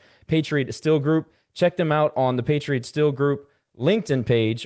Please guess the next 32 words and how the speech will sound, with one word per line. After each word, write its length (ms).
or 240
you 140
can 160
contact 420
Brandon 320
Gollett 380
or 160
Reed 320
Barbier, 460
three 200
three 160
seven, 340
four 160
four 200
three, 400
nine 320
two 400
nine 440
six. 400
Thanks 240
again 340
to 60
Chris 240
Russo, 500
a 80
great 300
sponsor 420
and 100
friend 220
to 80
Ragin' 260
Review. 240